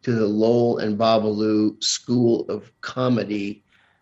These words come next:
that she realized that if she had that out, it still would have been a great movie, but it wouldn't be quite as asinine in parts, you know?" But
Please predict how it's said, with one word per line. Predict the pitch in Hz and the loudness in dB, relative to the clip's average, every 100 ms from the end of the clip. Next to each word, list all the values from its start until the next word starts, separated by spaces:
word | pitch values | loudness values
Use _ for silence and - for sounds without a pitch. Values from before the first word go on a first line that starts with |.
| _ _ 113 | _ _ -8
that | 104 123 117 113 - | 0 2 2 -2 -6
she | - - 123 120 117 120 | -6 -2 0 0 0 -2
realized | 123 139 139 123 113 113 110 - | 2 6 6 4 2 0 -4 -4
that | 110 | -4
if | 107 | -4
she | - 110 | -6 -6
had | 113 107 107 | -6 -4 -4
that | - - 123 | -4 -6 -4
out, | 123 107 - - _ _ | -2 -2 -4 -10 _ _
it | - | -8
still | - - 175 160 | -4 2 4 4
would | 113 | 2
have | 92 | -2
been | 107 | -6
a | |
great | 90 101 85 113 | -4 -4 -2 -2
movie, | 131 101 98 - _ _ _ _ _ _ - | -2 -4 -8 -16 _ _ _ _ _ _ -2
but | 127 120 | 2 2
it | - | 2
wouldn't | 135 135 123 | 0 2 2
be | 120 117 - - _ _ _ | 2 0 -2 -8 _ _ _
quite | 147 127 | -4 -2
as | 123 - | -2 -4
asinine | 110 113 - 107 101 95 | -6 -6 -6 -6 -6 -8
in | 82 87 | -10 -12
parts, | - - - - - _ - | -12 -12 -12 -16 -20 _ -8
you | 117 | -6
know?" | 117 113 107 _ _ _ _ _ - | -4 -6 -10 _ _ _ _ _ -2
But | 147 - - | 0 0 -4